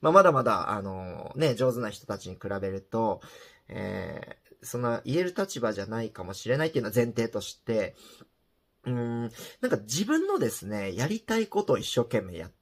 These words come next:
てるっていう。なんか技の発表会みたいになってるチームっていうのは、えー、勝つことができてなかったですね。うん、スピード自慢とか、技自慢とか、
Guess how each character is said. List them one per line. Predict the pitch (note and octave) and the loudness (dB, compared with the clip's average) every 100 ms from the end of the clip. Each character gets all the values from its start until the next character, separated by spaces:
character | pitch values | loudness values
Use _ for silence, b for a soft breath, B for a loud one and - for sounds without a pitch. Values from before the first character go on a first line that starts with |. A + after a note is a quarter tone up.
| _ | _
て | F#2 | -10
る | F2+ | -10
っ | F2+ _ _ | -10 _ _
て | - | -12
い | - - | -12 -14
う。 | - B B B B | -20 B B B B
な | G3 | 2
ん | |
か | D#3+ | 8
技 | D#3+ A#3 | 8 8
の | A#3+ | 6
発 | A3+ G#3+ - - | 4 2 2 4
表 | C4 A#3 | 6 6
会 | - A#2 G2+ F#2 F#2+ | 6 0 0 -4 -8
み | G#2 | -8
た | G2 | -8
い | |
に | F2+ | -6
な | G2+ | -8
っ | - _ _ | -10 _ _
て | F#3+ | 4
る | G#3 | 4
チ | A3+ - | 4 2
ー | G3 | 2
ム | C3+ | 2
っ | |
て | - - | -2 -2
い | F3+ | -2
う | |
の | F#3+ | 2
は、 | A3 C4+ - b b | 4 6 4 b b
え | - G#2 | -4 -2
ー、 | |
勝 | - D#3+ | 2 0
つ | - | 0
こ | B2 | -2
と | D#3+ | 0
が | D#3+ E3 | 2 2
で | A#2+ | 0
き | A#2 | -4
て | - F#2+ | -6 -6
な | G#2 | -4
か | A#2+ F#2 | -4 -6
っ | - | -8
た | - | -18
で | - | -16
す | - | -10
ね。 | A2 B2 B B - - _ _ _ _ _ | -6 -6 B B -18 -20 _ _ _ _ _
う | - B2 A#2+ | -4 -2 -2
ん、 | |
ス | A#2 - | -4 -2
ピ | F#3 F3 | 2 10
ー | |
ド | E3 | 10
自 | D3+ | 10
慢 | E3+ A2 | 6 2
と | F#2 - | -4 -6
か、 | G2 G2 - | -2 0 2
技 | A#2+ C#3+ | 4 4
自 | D3+ E3+ | 2 0
慢 | B2 F2+ | -2 -4
と | - F#2 | -10 -8
か、 | - A2+ G#2 | 0 2 2